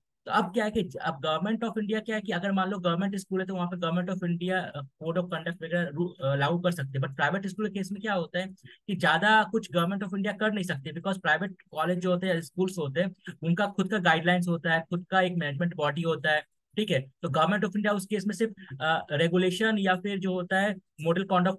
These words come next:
conduct जो होगा वो release कर सकता है, but ज्यादा कुछ कर नहीं सकता private स्कूल के केस के अंदर।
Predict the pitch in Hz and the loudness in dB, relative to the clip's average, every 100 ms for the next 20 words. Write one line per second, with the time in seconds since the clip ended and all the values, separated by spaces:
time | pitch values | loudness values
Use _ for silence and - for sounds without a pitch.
0 | 175 170 190 190 180 175 170 165 185 175 | 0 2 2 2 -4 -4 -4 -2 -2 -2
1 | 143 196 185 131 131 190 196 175 151 139 | 0 -2 -2 -2 0 2 2 -2 -2 -2
2 | 180 185 160 180 185 190 160 160 175 - | 0 2 2 2 0 -4 -2 -2 -4 -4
3 | 180 135 139 139 135 165 139 117 - 110 | 0 2 0 -4 -10 -8 -6 -6 -4 -6
4 | 107 107 | -6 -10